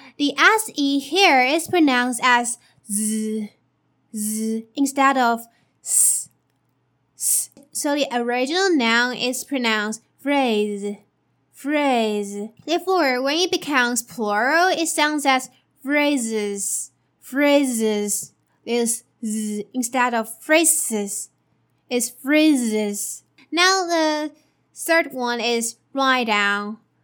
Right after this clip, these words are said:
write down. There's a linking between write and down, so you just have to pronounce the t sound slightly. Write down, write down, or you don't even have to pronounce it.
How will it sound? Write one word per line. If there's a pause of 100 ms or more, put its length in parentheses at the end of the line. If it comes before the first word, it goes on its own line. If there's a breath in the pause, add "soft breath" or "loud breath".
(120)
write
down.
There's
a
linking
between
write
and
down, (120)
so
you
just
have
to
pronounce
the (160)
t
sound (140 loud breath)
slightly. (200 soft breath)
Write
down, (300)
write
down,
or
you
don't
even
have
to
pronounce
it.